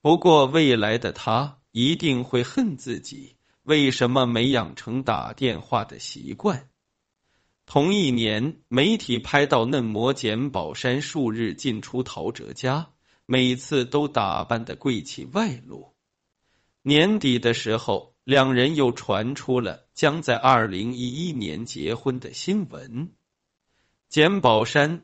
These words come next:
比陶喆小十七岁，有着傲人火辣的身材。可惜那些评委眼神不太好，竟然两次模特选拔赛都没看上她。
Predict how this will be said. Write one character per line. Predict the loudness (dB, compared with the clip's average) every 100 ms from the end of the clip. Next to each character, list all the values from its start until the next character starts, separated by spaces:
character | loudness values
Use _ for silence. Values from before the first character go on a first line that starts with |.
| _
比 | -2 -2
陶 | 0 2 2
喆 | 2 -2
小 | -2 -8 -8
十 | -12 -12
七 | -10 -4 -4
岁， | -4 -6 -6 -8 _ _ _
有 | 4 4
着 | 4 2
傲 | 4 4
人 | 2 0 -2
火 | -6 -8 -8 -4
辣 | -2 -2
的 | -8
身 | -10 -4 -2 -2
材。 | -8 -16 -18 _ _ _ _ _ _ _ _ _ _
可 | 2 4 4
惜 | 2 0
那 | 2 0
些 | 2 0
评 | -2 -2 -2 2
委 | 0
眼 | 0 -2 -4 -6
神 | -8 -8 -6
不 | -8
太 | -6 -2 -2
好， | -4 -12 -20 -20 _ _ _ _
竟 | -2 2
然 | 4 4
两 | 4 2 0
次 | -6 -4 -4
模 | -2 0 0
特 | 0 -2
选 | -2 -4 -10 -12
拔 | -8 -6
赛 | -6 -6 -8 -10 _
都 | -2 -2
没 | -2 -6
看 | -6 -4 -4
上 | -8 -14 -14
她。 | -12 -12 -14